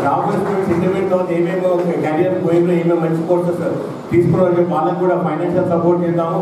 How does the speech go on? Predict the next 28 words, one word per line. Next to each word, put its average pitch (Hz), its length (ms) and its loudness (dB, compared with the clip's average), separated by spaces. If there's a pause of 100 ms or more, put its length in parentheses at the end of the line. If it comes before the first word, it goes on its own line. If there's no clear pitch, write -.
ఫెలిసిటేట్ 160 480 0
చేద్దాం. 160 280 0 (380)
అట్లా 214 180 -2 (100)
సపోర్ట్ 190 340 2
చేసుకోకపోతేనే 185 760 2 (380)
మీ 165 160 -2
టార్గెట్ - 360 0
రీచ్ 160 160 2
అవుతుంది 156 220 0
అనుకుంటా. 147 380 -2
టెన్త్ 156 220 -2
క్లాస్ 175 240 0
తోటి 175 200 0
మాత్రం 156 240 -4 (100)
కాదు. 143 260 0 (600)
I 139 100 0 (640)
sorry 143 320 0
ఎవరైనా 165 320 0
మీరు 156 160 0
ఇబ్బంది 165 280 0
పడితే, 156 280 -2 (420)
పేరెంట్స్ 170 360 -2
మాత్రం 175 280 2
పర్టికులర్ 175 440 0
చెప్తున్నాను, 170 420 0 (100)
don't 175 220 0
become 175 240 -2 (100)
complacent. 156 480 -4